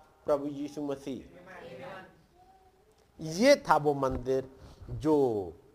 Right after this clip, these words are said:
मूसा जिसकी टाइप लेकर के जमीन पर बना रहा है। तीन हिस्सों वाला मंदिर जो यहाँ जमीन पर बना रहा है, वो एक खुदावंद ने अपने लिए एक मंदिर बनाया जिसका नाम प्रभु यीशु मसीह रखा।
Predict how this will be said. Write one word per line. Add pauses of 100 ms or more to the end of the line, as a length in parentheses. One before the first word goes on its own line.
(400)
मूसा
जिसकी
टाइप
लेकर
के
जमीन
पर
बना
रहा
है। (1900)
तीन
हिस्सों
वाला
मंदिर (320)
जो
यहाँ
जमीन
पर
बना
रहा
है, (260)
वो
एक (420)
खुदावंद
ने
अपने
लिए
एक
मंदिर
बनाया (920)
जिसका
नाम
प्रभु
यीशु
मसीह
रखा।